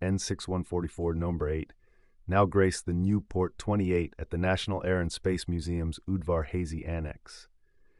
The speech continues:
Campbell became an ace on the last day of May when he sent a two-seater crashing off the Limey Monteville Road, killing the crew.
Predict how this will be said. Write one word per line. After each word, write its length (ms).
Campbell 360
became 380
an 80
ace 300
on 120
the 40
last 360
day 140
of 140
May 420
when 140
he 40
sent 280
a 40
two-seater 640
crashing 500
off 160
the 120
Limey 300
Monteville 520
Road, 400
killing 340
the 80
crew. 420